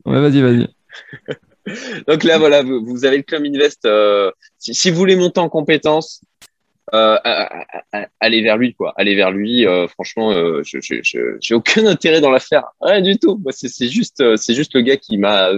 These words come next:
Speaker 2: quasi tout appris sur les cryptos. Et, euh, donc, formez-vous. Formez-vous. Euh, allez voir des personnes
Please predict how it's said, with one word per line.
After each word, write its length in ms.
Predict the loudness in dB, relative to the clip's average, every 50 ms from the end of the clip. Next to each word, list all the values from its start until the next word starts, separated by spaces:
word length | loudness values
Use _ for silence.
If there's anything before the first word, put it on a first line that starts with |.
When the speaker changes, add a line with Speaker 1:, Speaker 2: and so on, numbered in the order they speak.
| -2 _
Speaker 2:
quasi 240 | -2 -2 -2 -2 -10
tout 120 | _ _ _ -4
appris 220 | -4 -4 -4 -6 -10
sur 160 | -8 -6 -8
les 80 | -6 -4
cryptos. 320 | -4 -2 0 0 -2 -2 _ _ -20 -20 -18 -18 -20 -20 _ _ -4
Et, 240 | 0 2 4 4 4
euh, 420 | 6 6 4 4 4 4 4 2
donc, 200 | 2 0 -2 -2 -2
formez-vous. 420 | -4 -2 -2 0 -2 -2 -4 -8 -14 _ _ _ _ _ -4
Formez-vous. 680 | -2 0 0 0 -2 -4 -4 -6 -8 -6 -4 -2 0 2 2
Euh, 640 | 2 2 2 2 2 2 2 2 2 0 0 -2 -2
allez 220 | -2 0 0 0 -2
voir 240 | 0 0 0 2 0
des 100 | 0 -4
personnes 400 | -6 -14 -12 -10 -8 -8 -8